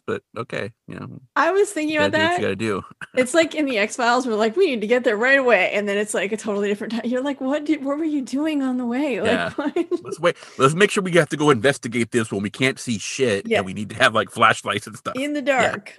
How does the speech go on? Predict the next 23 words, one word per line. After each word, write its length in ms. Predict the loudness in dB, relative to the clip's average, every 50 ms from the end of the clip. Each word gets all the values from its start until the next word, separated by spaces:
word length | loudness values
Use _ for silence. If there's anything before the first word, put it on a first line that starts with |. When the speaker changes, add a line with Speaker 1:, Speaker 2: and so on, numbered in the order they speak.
| -20 -20
Speaker 2:
when 220 | _ -8 -6 -4 -4
it's 360 | -4 -6 -8 -10 -14 -12 -10 -8
even 260 | -6 -6 -4 -4 -4
Speaker 1:
<laughs> 100 | -6 -6
Speaker 2:
spookier, 600 | -8 -6 -6 -4 -2 -2 -2 0 0 -2 -4 -6
instead 280 | -6 -8 -8 -6 -4 -4
of 100 | -4 -4
just 200 | -4 -8 -10 -8
doing 260 | -8 -8 -6 -4 -4
it 120 | -4 -4 -4
now 300 | -2 0 2 2 2 0
in 80 | -2
the 80 | -2 0
mid-afternoon 760 | 0 0 2 2 0 0 -2 -2 -2 -2 0 2 0 0 0
when 120 | -2 -6
the 80 | -8 -8
sun 260 | -8 -6 -6 -4 -4
is 140 | -4 -4 -6
up. 220 | -6 -8 -10 -10 -14
I 80 | -16 -14
don't 240 | -14 -14 -14 -14 -14
get 200 | -16 -16 -20 -20
it. 100 | -20 _